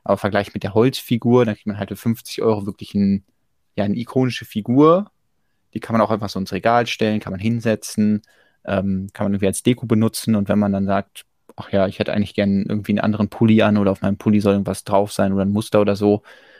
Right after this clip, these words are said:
kann man direkt loslegen, sich was Eigenes ausdenken. Ähm, ich kann mir vorstellen, dass da auch dann so ein bisschen so ein, äh, Markt entstehen wird für die ein oder andere Anleitung, wo dann Leute sagen, "Hey, ich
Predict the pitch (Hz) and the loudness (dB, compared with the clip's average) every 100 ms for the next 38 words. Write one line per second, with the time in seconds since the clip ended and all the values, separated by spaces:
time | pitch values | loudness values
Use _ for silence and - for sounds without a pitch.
0 | - - 104 104 101 - 104 101 101 104 | -14 0 0 2 -2 -2 2 2 2 2
1 | 98 101 101 - - 92 95 95 98 101 | 0 0 -8 -6 -2 -2 -2 -2 0 0
2 | - 101 98 - 95 95 - _ _ _ | 0 -2 -2 -4 -2 -2 -4 _ _ _
3 | _ _ 95 95 92 92 98 - _ - | _ _ -2 0 2 -2 -4 -10 _ -6
4 | 101 98 98 - 98 95 - 92 95 - | -4 -2 -2 0 0 0 0 0 0 -2
5 | 95 95 95 _ _ _ _ - 95 101 | -4 -2 -4 _ _ _ _ -6 -4 -4
6 | - 95 92 90 92 92 92 92 90 _ | 0 2 2 0 -2 -2 -2 -4 -6 _
7 | _ _ _ _ _ _ _ _ _ - | _ _ _ _ _ _ _ _ _ -6
8 | 101 98 98 95 95 101 101 113 85 107 | 0 2 2 0 -2 0 0 0 0 0
9 | - 104 101 95 104 95 - 98 98 90 | 2 2 4 2 0 0 -2 -2 0 0
10 | 98 95 87 98 92 90 95 98 92 - | 0 2 0 0 0 0 0 0 0 -4
11 | 87 95 92 92 95 - 95 90 - 92 | -6 -4 -4 -4 -4 -4 -2 -2 -2 -6
12 | 98 95 95 - | -4 -4 -6 -12